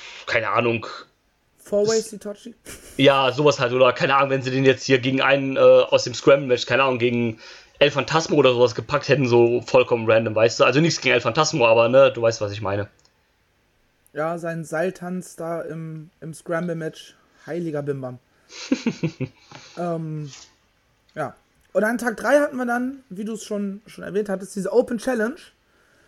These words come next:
Speaker 2: die erst von Dan Maloney beantwortet wurde, dann von Pac und dann noch von unser aller Osbert. Ähm,
Speaker 1: Ja, Mann.
Speaker 2: ich will auf jeden Fall, ähm, Pac gegen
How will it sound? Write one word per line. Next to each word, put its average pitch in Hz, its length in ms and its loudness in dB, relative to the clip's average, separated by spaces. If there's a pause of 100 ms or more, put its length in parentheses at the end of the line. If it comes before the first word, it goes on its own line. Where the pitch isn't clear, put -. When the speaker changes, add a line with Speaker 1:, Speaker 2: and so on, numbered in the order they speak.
(420)
Speaker 2:
die 233 100 -8
erst 262 340 -4
von 220 340 -6 (100)
Dan 208 320 0
Maloney 196 520 2
beantwortet 160 600 -10
wurde, 175 300 -4 (1080)
dann 254 180 4
von 202 260 -2
Pac 190 320 -8 (840)
und 226 140 -8
dann 233 140 -2
noch 233 140 -8
von 220 300 -8
unser 220 380 -6
aller 196 340 0
Osbert. 127 680 -8 (1900)
Ähm, 220 240 2
Speaker 1:
Ja, 208 100 2
Mann. 196 380 -2 (760)
Speaker 2:
ich 233 180 -4
will 240 80 0
auf 220 100 -4
jeden 220 160 -6
Fall, 196 480 0
ähm, 185 420 -4 (100)
Pac 190 360 -8 (300)
gegen 156 480 -8